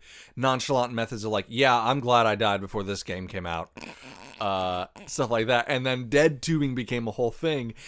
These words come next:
And then, of course, there was a controversy <laughs> when one of the dead tubers turned out to be alive.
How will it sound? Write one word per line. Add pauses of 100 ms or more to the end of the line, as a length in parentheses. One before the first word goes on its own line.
(180)
And
then,
of
course,
there
was
a
controversy
<laughs>
when
one
of
the
dead
tubers
turned
out
to
be
alive.